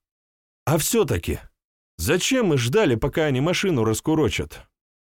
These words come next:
Дима шагал рядом со мной, счастливо насвистывая, позабыв о своих испорченных о ржавую крышу гаража брюках и форменной рубашке. «Братан,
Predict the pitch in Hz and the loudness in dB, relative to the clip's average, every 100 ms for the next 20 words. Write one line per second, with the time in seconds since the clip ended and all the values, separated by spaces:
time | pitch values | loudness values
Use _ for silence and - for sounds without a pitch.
0 | _ - 82 76 90 82 - 80 80 87 | _ -2 0 2 0 0 0 -2 0 0
1 | 85 90 85 80 76 87 95 110 98 - | 0 0 0 -2 -2 -2 0 0 0 -2
2 | 92 104 104 95 92 85 98 123 - 95 | -2 -2 0 0 0 -2 -2 -2 -2 -2
3 | 78 73 67 - _ 85 107 139 180 165 | 0 0 -2 -8 _ -4 -2 -2 -2 -2
4 | 107 - 113 127 104 101 - - 123 110 | -4 -2 -2 -2 -2 -4 -6 -4 -4 -4
5 | - 101 92 - 98 85 92 107 92 95 | -2 -2 -2 -2 -2 0 0 0 0 -2
6 | 98 98 - 85 80 87 87 87 82 82 | -2 -2 -2 -2 0 0 0 0 0 0
7 | 127 117 107 87 - - 135 - 92 98 | -2 0 -2 -2 -8 -4 -4 -2 -2 0
8 | 80 76 78 80 73 71 - - - _ | 0 0 0 -2 -2 -4 -6 -12 -14 _
9 | _ _ _ _ _ _ - 80 82 80 | _ _ _ _ _ _ -8 -2 -2 0
10 | 131 131 98 73 | 2 2 0 -2